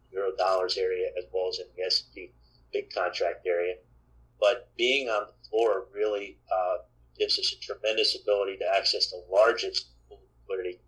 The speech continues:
uh, available to, uh, the, the marketplace, especially in the bigger index product, the larger notional products. Uh, and we also have, uh, an incredible ability within these larger index-based products to offer speed and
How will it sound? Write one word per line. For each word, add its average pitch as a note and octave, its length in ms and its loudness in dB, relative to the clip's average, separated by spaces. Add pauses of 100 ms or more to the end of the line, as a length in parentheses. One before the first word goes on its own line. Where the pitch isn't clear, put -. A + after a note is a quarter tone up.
(280)
uh, F#2 300 2
available F#2+ 580 0
to, G#2+ 120 -8 (440)
uh, F2 240 0 (420)
the, - 80 -14 (140)
the - 100 -12
marketplace, F#2 680 -2
especially - 500 2
in F2+ 80 -8
the - 80 -20 (100)
bigger F#2 200 -4
index F#2+ 320 -2
product, E2+ 500 -4
the - 100 -16
larger F#2+ 320 -2
notional F#2+ 380 -4
products. E2+ 340 -8 (640)
Uh, F#2 220 -4 (100)
and G#2 120 -2 (120)
we G2+ 220 -6
also G#2+ 500 2
have, F#2+ 400 4
uh, F#2+ 320 0
an F#2 80 -12
incredible G#2 640 0
ability G2 300 0 (420)
within - 300 -2
these F#2+ 240 -12
larger F#2+ 280 0
index-based F2+ 640 -6
products F2 380 0 (320)
to - 100 -16 (140)
offer F#2+ 320 0
speed F#2+ 400 -10
and - 20 -20